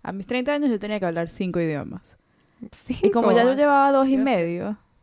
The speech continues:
Speaker 1: como ya llevaba dos y
Speaker 2: Ah.
Speaker 1: medio, casi tres, yo dije, en verdad de aquí a los treinta obviamente aprendo dos más, I'm good. Y desde entonces no me he movido y
Speaker 2: Te fuiste
Speaker 1: fuck,
Speaker 2: para atrás.
Speaker 1: <laughs> literalmente
Speaker 3: Mira,
Speaker 1: se
Speaker 3: y
Speaker 1: me fue
Speaker 3: tienes un,
Speaker 1: olvidando mi hebreo.
Speaker 3: ahora sí hay segue,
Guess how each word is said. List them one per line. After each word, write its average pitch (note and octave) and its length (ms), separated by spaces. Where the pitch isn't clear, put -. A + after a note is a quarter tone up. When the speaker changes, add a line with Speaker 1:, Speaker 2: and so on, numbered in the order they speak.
Speaker 1:
como G3+ 180
ya A3 100
llevaba B3 320
dos A#3+ 120
y B3+ 40
Speaker 2:
Ah. A#3+ 60
Speaker 1:
medio, B3 180
casi B3+ 200
tres, C#4+ 180
yo A3+ 80
dije, A3+ 120
en G3+ 60
verdad F#3+ 220
de G#3 60
aquí A#3+ 140
a - 20
los A#3+ 140
treinta A3 300
obviamente G#3 280
aprendo F#3 320
dos F3+ 140
más, - 360
I'm - 160
good. E3 200
Y A3 240
desde G3+ 260
entonces G3+ 320
no A#3 140
me G#3+ 80
he G3+ 60
movido G3 520
y F3+ 280
Speaker 2:
Te - 120
fuiste C4 280
Speaker 1:
fuck, B3+ 80
Speaker 2:
para C4+ 140
atrás. A#3+ 500
Speaker 1:
<laughs> - 380
literalmente D#4 380
Speaker 3:
Mira, E4 120
Speaker 1:
se D#4+ 80
Speaker 3:
y C#4+ 40
Speaker 1:
me C4 60
fue C4 60
Speaker 3:
tienes A#3 40
un, - 60
Speaker 1:
olvidando C#4 320
mi C4 80
hebreo. A3 260
Speaker 3:
ahora B3+ 260
sí E4 120
hay E4 140
segue, C4 580